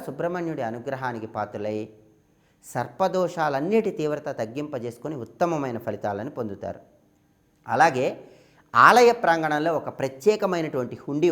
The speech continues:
ఉంటుంది. చిన్న చిన్న వెండితో తయారు చేయబడినటువంటి సర్ప పడగలను ఈ హుండీలో వేసినట్లయితే సర్పదోష తీవ్రత నుంచి తొందరగా బయటపడవచ్చు. కాలసర్పదోషము, నాగదోషము,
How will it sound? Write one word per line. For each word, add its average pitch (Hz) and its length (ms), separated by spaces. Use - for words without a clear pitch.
ఉంటుంది. 98 320
చిన్న 254 380
చిన్న 226 240
వెండితో 214 440
తయారు 165 360
చేయబడినటువంటి 143 760
సర్ప 139 340
పడగలను 151 560
ఈ 127 120
హుండీలో 151 580
వేసినట్లయితే 110 720
సర్పదోష 170 500
తీవ్రత 127 320
నుంచి 117 180
తొందరగా 113 380
బయటపడవచ్చు. 101 680
కాలసర్పదోషము, 143 1200
నాగదోషము, 135 800